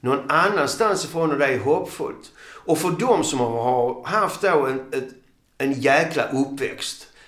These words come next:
kanske många dåliga erfarenheter och mått riktigt dåligt och så vidare, va? Det hoppfulla med det är,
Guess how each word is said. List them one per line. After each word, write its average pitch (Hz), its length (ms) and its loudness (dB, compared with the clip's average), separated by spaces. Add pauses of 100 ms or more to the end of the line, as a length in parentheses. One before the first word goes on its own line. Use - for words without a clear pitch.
kanske 143 240 4
många 151 400 4
dåliga 135 580 4
erfarenheter 120 960 0
och 113 100 0
mått 127 280 0
riktigt 127 440 -4
dåligt 123 380 0
och 110 80 -8
så 110 100 -6
vidare, 113 360 -2
va? 95 260 -14 (460)
Det 147 80 2
hoppfulla 170 680 2
med 123 120 -2
det 170 260 4
är, 120 260 0